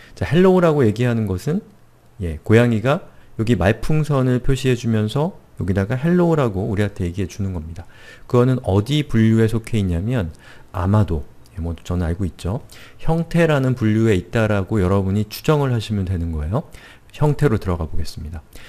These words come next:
그럼 형태에서 이렇게 찾아보니까 여기 헬로우 말하기라고 하는 게 정말로 있네요. 자, 그럼 요것을 화면으로 가져와서 이것을 이 녹색 깃발이 클릭됐을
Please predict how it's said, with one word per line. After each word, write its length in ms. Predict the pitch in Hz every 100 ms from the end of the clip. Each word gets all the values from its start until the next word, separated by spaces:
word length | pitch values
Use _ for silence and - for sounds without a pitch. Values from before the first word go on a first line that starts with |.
| -
그럼 140 | 127 120
형태에서 600 | 151 - 151 131 123 120
이렇게 240 | 107 -
찾아보니까 760 | - 120 113 104 92 - 139 202 - - - -
여기 260 | 98 117
헬로우 480 | 123 156 151 151 147
말하기라고 640 | 110 98 117 113 110 104 104
하는 160 | 101
게 60 | 95
정말로 340 | 95 98 98
있네요. 380 | 85 85 90 160 - - - -
자, 140 | 135
그럼 120 | 131
요것을 560 | 123 123 131 151 151 - - - -
화면으로 400 | - 143 127 110
가져와서 540 | 92 85 90 80 82
이것을 480 | 82 90 87 131 165 - - - _ -
이 340 | 90 87 85 110
녹색 640 | 98 - - - 127 - - _ - _ -
깃발이 720 | 107 - - 113 104 123 143
클릭됐을 960 | - 151 151 147 - - 110 - 104 98